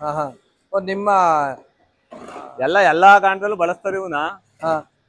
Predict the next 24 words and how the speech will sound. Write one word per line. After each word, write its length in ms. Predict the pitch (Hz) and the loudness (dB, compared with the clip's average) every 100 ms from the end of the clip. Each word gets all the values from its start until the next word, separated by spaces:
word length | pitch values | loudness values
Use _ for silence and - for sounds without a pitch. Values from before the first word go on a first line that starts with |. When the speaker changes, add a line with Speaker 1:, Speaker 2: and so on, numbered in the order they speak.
| _ _ _ _ _ | _ _ _ _ _
Speaker 2:
ಕೆಲವ್ರು 420 | 165 180 208 214 208 | -8 -4 -4 -4 0
ಈಗಾಗಲೇ 280 | 190 202 | 0 2
ಅದನ್ನು 340 | 202 180 202 208 | 0 -2 -8 -8
ಬಿಟ್ಟು 280 | 190 202 208 | -10 -10 -6
ಪ್ಲಾಸ್ಟಿಕ್ 440 | 170 170 202 180 | -4 -4 -6 -10
ಬಕೆಟ್ 280 | 180 185 185 | -10 -10 -4
ಆ 140 | 185 | -4
ತರ 180 | 180 180 | -4 -8
ಬಂದವ್ರೆ. 580 | 165 170 180 170 143 160 170 - - | -8 -8 -4 -6 -4 -6 -6 -14 -8
Speaker 1:
ಹಾ. 260 | 165 160 170 _ _ _ _ _ _ 135 | -6 -6 -10 _ _ _ _ _ _ -8
Speaker 2:
ಆ 60 | |
ಬಿಸಿಗೆ 480 | 127 147 - 220 220 | -8 -8 -12 -8 -2
ಅವೆಲ್ಲ 300 | 220 190 202 | 0 0 -4
ಕರಗೋವಾದ್ರಿಂದ 1160 | 214 175 180 202 196 196 190 190 185 185 190 196 | -4 -4 -2 0 2 2 0 0 -2 -2 -8 -4
ಅವೆಲ್ಲ 400 | 196 180 160 185 | -4 -2 -2 -4
ಬಳಸಬಾರದು. 760 | 151 151 - 147 135 117 107 _ _ _ _ _ _ _ _ _ _ _ _ _ _ _ 165 | -6 -10 -10 -10 -10 -14 -20 _ _ _ _ _ _ _ _ _ _ _ _ _ _ _ -12
Speaker 1:
ನಿಮ್ಮ 180 | 175 175 | -4 -4
ಅಚ್ಚುಗಳು 420 | 170 185 233 247 | -4 0 0 2
ಮರದವೇನ 540 | 214 185 214 214 196 | 0 0 -2 -2 -2
ಗೌಡ್ರ? 240 | 185 180 196 | 0 0 0
Speaker 2:
ಹಾ, 280 | 165 156 | 0 0
ಅಚ್ಚು 300 | 139 - 196 | 0 -4 -8
ಸುದ 180 | 190 185 | -8 -8
ಮರದವೇಯ. 640 | 202 170 151 165 160 139 | -8 -6 -4 -4 -4 -4